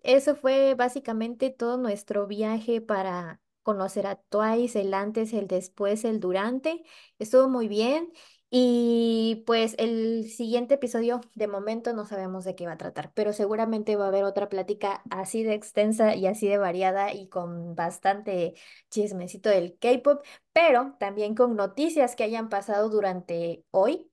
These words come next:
hasta la próxima fecha que grabemos, porque, pues, ese es el propósito, como de que venir a hablar las cosas más recientes de las que se, de las que nos enteramos, nuestra opinión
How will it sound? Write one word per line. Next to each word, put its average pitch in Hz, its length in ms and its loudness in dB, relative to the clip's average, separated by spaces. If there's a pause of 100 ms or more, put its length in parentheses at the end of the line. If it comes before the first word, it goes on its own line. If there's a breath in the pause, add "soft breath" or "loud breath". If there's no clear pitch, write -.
(140)
hasta 185 360 -4
la 180 160 -4
próxima 190 520 -8
fecha 185 300 -6
que 180 140 -2
grabemos, 208 500 -2
porque, 185 320 -8
pues, 185 260 -4
ese 202 160 -10
es 202 100 -14
el 185 120 -4
propósito, 190 580 -4
como 175 220 -8
de 165 180 -6
que - 180 -16 (240 loud breath)
venir 247 340 4
a 294 40 4
hablar 269 240 4
las 254 200 4
cosas 240 340 -2
más 220 200 -4
recientes 220 680 -2 (300 loud breath)
de 208 140 4
las 185 180 4
que 185 140 -4
se, 170 600 -4 (440)
de 233 140 6
las 226 160 2
que 214 100 0
nos 202 160 -4
enteramos, 196 580 0 (220 soft breath)
nuestra 214 400 0
opinión 202 680 -4